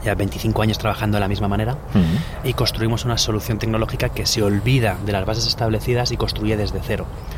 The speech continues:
Speaker 1: O sea, prácticamente pusimos una cortina negra, no quisimos copiar nada de lo que ya existía y empezamos desde cero. Y cuatro años después, el mercado te dice, "Es verdad, había otra forma de hacerlo", ¿no? Y eso,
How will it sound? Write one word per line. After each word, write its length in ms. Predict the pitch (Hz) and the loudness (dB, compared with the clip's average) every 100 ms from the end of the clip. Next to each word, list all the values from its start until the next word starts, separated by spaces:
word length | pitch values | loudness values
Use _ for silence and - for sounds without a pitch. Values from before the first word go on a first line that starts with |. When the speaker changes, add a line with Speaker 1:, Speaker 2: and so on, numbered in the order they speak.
| - - | -8 -4
Speaker 1:
O 40 | |
sea, 120 | 110 | -2
prácticamente 480 | 113 120 117 120 113 | 0 0 2 2 0
pusimos 320 | 104 107 107 | -2 -4 -4
una 160 | 110 104 | -2 -2
cortina 340 | 104 - 110 | -4 -2 0
negra, 300 | 110 123 139 - | 0 0 -2 0
no 180 | 113 117 | 0 0
quisimos 380 | 113 - 110 - | 0 0 0 -2
copiar 260 | - 110 | -2 0
nada 160 | 107 107 | 0 0
de 60 | 104 | 0
lo 0 | |
que 60 | |
ya 60 | 104 | 0
existía 460 | - - 120 131 127 | -2 -4 -2 -2 0
y 60 | 113 | -2
empezamos 420 | 101 104 101 92 | -2 -2 -2 -2
desde 140 | 98 - | -4 -2
cero. 200 | 92 90 | -4 -4
Y 60 | |
cuatro 220 | - 113 113 | 0 2 2
años 160 | 113 | 0
después, 440 | 107 - 123 135 - - - - | -2 0 0 0 -2 -8 -8 -2
el 80 | 113 | 0
mercado 280 | 104 113 113 | 2 2 0
te 100 | 101 | 0
dice, 260 | - 92 - | -2 -4 -2
"Es 100 | 104 | -2
verdad, 220 | 101 92 - - - - | -2 -2 -6 -8 -8 -4
había 160 | 110 110 | 0 0
otra 140 | 113 | 0
forma 260 | 113 98 98 | 0 0 0
de 80 | |
hacerlo", 320 | - 92 - 120 | -2 -4 -4 -4
¿no? 100 | 143 - - - - - - | -4 -6 -8 -6 -6 -6 -2
Y 80 | 123 | 0
eso, 200 | 147 | 0